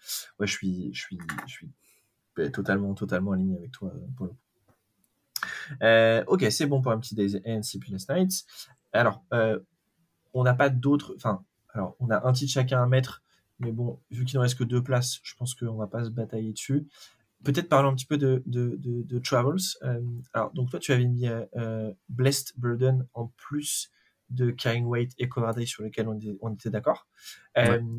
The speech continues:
Speaker 1: et moi, j'avais mis Everything Went Quiet, que j'aime, euh, que j'aime beaucoup, beaucoup, beaucoup de, de, de cet album. Euh,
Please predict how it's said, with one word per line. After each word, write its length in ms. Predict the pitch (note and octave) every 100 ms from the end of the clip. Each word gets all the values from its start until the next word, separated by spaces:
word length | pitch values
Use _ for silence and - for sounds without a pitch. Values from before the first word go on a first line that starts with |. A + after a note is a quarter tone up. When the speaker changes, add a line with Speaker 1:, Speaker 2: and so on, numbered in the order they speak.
| - _
Speaker 1:
et 60 | A#2
moi, 120 | C#3+
j'avais 260 | C#3 B2
mis 340 | A2 A#2 C#3 C#3 _
Everything 420 | A#2 A#2+ B2 C#3
Went 200 | B2 A2+
Quiet, 380 | A#2+ - G2 F#2+ - - _ _
que 120 | -
j'aime, 240 | G#2 G#2 G2+
euh, 140 | G2 A#2+ G2 - _ - _
que 80 | -
j'aime 160 | F#2+ F#2+
beaucoup, 440 | G#2+ A2 B2+ F3+
beaucoup, 320 | C#3 G#2+ -
beaucoup 320 | C3 C#3+ _ B2
de, 140 | C3 - _ - - - _ _
de, 180 | A#2+ G2
de 120 | A#2
cet 140 | -
album. 300 | A2 A#2 E3 - - - -
Euh, 580 | A#2+ A2+ A2+ A2 G#2+